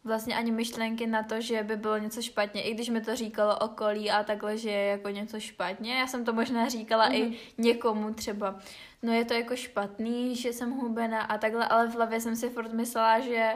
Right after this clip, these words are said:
Speaker 1: vlastně to není špatný.
Speaker 2: Mhm,
Speaker 1: Jako pro
Speaker 2: mhm,
Speaker 1: mě je to
Speaker 2: jo,
Speaker 1: dobrý,
Speaker 2: přesně.
Speaker 1: že se jako cítím dobře, ale,
Speaker 2: Mhm.
Speaker 1: a,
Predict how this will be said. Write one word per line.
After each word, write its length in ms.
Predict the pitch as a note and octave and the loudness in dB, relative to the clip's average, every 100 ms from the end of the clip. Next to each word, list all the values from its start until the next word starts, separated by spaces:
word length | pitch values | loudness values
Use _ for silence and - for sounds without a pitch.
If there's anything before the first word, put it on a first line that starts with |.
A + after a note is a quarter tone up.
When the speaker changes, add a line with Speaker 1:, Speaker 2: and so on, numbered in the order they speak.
| A3+ - | -2 -8
Speaker 1:
vlastně 240 | A#3 A#3 | -6 -4
to 120 | A#3 | -4
není 320 | A3+ C4+ A4+ | -4 -6 -8
špatný. 480 | - - G#3+ A#3 B3 | -10 -6 -4 0 0
Speaker 2:
Mhm, 80 | A3 | 2
Speaker 1:
Jako 200 | A3+ A#3+ | 2 2
pro 180 | C#4 B3 | 4 4
Speaker 2:
mhm, 80 | B3+ | 6
Speaker 1:
mě 100 | B3+ | 6
je 80 | |
to 100 | - | 6
Speaker 2:
jo, 100 | C4+ | 8
Speaker 1:
dobrý, 160 | B3+ D4+ C4 D4+ | 8 6 4 2
Speaker 2:
přesně. 140 | B3+ | 2
Speaker 1:
že 100 | A3+ | 0
se 120 | - B3+ | 2 2
jako 160 | C4 C4+ | 2 -2
cítím 360 | - C4+ C#4 | -4 -8 -4
dobře, 260 | C#4 D4 D#4 B3+ | -4 -2 0 2
ale, 260 | A#3+ B3 C4 | 4 4 4
Speaker 2:
Mhm. 140 | B3+ B3 - - - | 2 -4 -12 -12 0
Speaker 1:
a, 880 | A3+ A#3 A#3 A#3 A3+ A3+ A3+ A#3 | 4 6 8 8 8 8 6 4